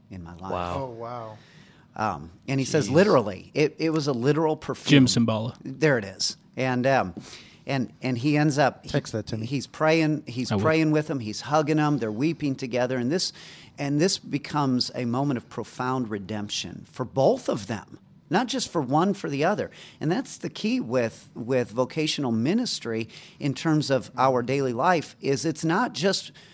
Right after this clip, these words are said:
Speaker 1: don't think that you're just serving the redemption of someone else. You're serving your own redemption by serving the redemption of someone else. It's
Speaker 3: Hey.
Speaker 1: equal redemption.
Speaker 3: That, that's really an interesting thought. Imagine that if, um, what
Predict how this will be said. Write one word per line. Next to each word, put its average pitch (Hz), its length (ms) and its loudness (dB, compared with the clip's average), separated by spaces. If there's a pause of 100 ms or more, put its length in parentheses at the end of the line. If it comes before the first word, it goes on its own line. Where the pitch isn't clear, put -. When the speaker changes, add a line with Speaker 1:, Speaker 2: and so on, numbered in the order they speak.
(400)
Speaker 1:
don't 185 320 2
think 262 380 -2
that 147 160 -2
you're 147 140 0
just 185 260 -4
serving 175 320 0
the 131 60 0
redemption 127 480 -2
of 104 80 -4
someone 117 280 -2
else. 180 300 -2
You're 156 100 -4
serving 185 360 -2
your 123 100 2
own 151 220 2
redemption 110 520 -2
by 117 140 -2
serving 170 460 2
the 120 80 0
redemption 110 500 -2
of 92 80 -10
someone 90 320 -8
else. - 340 -12 (800)
It's 151 160 -2
Speaker 3:
Hey. 135 80 4
Speaker 1:
equal 180 240 0
redemption. 87 500 -8 (200)
Speaker 3:
That, 123 200 2 (140)
that's 131 260 2
really 127 240 4
an 117 80 0
interesting 113 460 -4
thought. 110 320 0
Imagine 117 480 -4
that 110 160 -2
if, - 280 -4 (680)
um, 107 420 -2 (1400)
what 127 400 4